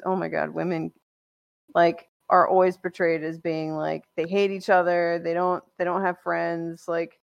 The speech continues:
they're always just, like, fighting for guys 'cause they're beautiful and dangerous and mean, and it's just like,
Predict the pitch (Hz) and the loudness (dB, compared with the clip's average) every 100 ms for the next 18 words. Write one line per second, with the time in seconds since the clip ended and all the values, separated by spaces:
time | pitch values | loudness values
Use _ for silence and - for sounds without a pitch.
0 | _ _ - 175 190 190 190 180 175 165 | _ _ -8 -4 -2 -4 -8 -4 -4 -4
1 | - 185 180 190 185 175 180 151 113 - | -2 0 0 -6 -6 -4 -4 -4 -10 -12
2 | - 170 170 165 - 220 190 175 160 147 | -12 -6 -6 -6 -6 -2 -2 -2 -4 -4
3 | 165 170 208 196 165 156 151 160 160 202 | -4 -2 0 0 0 -6 -4 -6 -2 0
4 | 196 151 71 - 202 208 226 - 220 | 0 -2 -8 -2 -2 -2 -6 -4 -2